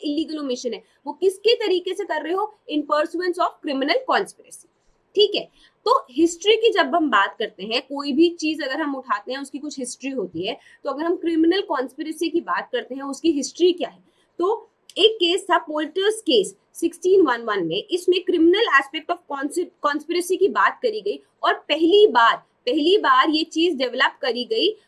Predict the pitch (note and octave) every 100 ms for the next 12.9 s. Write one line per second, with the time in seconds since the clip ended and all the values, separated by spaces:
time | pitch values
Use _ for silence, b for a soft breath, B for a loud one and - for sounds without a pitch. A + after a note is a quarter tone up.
0 | b C#4+ C4+ C#4 E4 D#4+ G4 - D4 F4
1 | C4+ D4 - C#4+ C4+ E4 - D4 A3+ A3+
2 | C#4+ C#4+ D4 D4 D4+ - G4+ G4 G4 E4+
3 | A#3+ A3+ D#4+ D4+ D#4+ F4 C#4+ B3+ D4+ C#4
4 | - C4+ C4 D#4+ C4 B3 E3+ - C4 D4
5 | C#4 - G4+ F#4+ F4 E4+ F#4+ D4 D4 F4+
6 | B B - D4+ D4+ E4 F4+ F4 F4+ F#4
7 | F#4+ B - F#4 - E4+ F4+ D#4+ D#4+ D#4+
8 | D#4+ E4+ E4+ D#4 D#4+ D#4 D#4+ C4+ C#4+ C4+
9 | E4+ A#3+ C4+ D#4+ E4+ D#4+ C4 C#4+ D#4+ E4
10 | D#4+ E4 C#4+ C#4+ C#4 D4+ - E4+ D4+ C#4
11 | D#4 D4 D4+ E4+ B3 A3 A3+ C#4+ C4+ A3+
12 | A#3 D#4 D#4+ B3 B3+ D4 D#4 B3+ A3